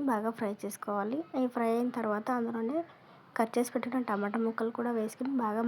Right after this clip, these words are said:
మగ్గించుకోవాలి. అవి కాస్త మగ్గిన తర్వాత అందులోనే ఒక స్పూన్ పసుపు వేసుకొని మగ్గించుకోవాలి.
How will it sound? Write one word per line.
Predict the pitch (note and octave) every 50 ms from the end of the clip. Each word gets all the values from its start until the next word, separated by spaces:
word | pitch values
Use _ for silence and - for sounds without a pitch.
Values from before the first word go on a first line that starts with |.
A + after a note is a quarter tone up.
| A3+
మగ్గించుకోవాలి. | G#3+ G#3 G#3+ A3 A3 - - - - G#3 G3+ G3+ G3 G3 G3+ A#3+ D4+ F4+ F#4 - - - - - - - - - - - - - - - _ _ - - - - - -
అవి | B3 B3 B3 -
కాస్త | A#3 A#3+ A#3 - C4 B3+
మగ్గిన | B3 A3+ A3 A3+ C4 C4+ B3+ B3+
తర్వాత | A#3 A3+ A3 A3 - C4 B3+
అందులోనే | B3+ A#3+ A#3+ B3 B3 A#3+ B3 C4+ C4+
ఒక | - B3+ B3
స్పూన్ | - - B3 A#3+ A#3+ A#3+ -
పసుపు | A3 A3 - - - A#3+ A3+
వేసుకొని | A3+ A3+ - - - A3+ A3+ C4
మగ్గించుకోవాలి. | D#4+ F4+ A3 A3 - - - G3+ G3+ G3 F#3+ G3+ G3+ B3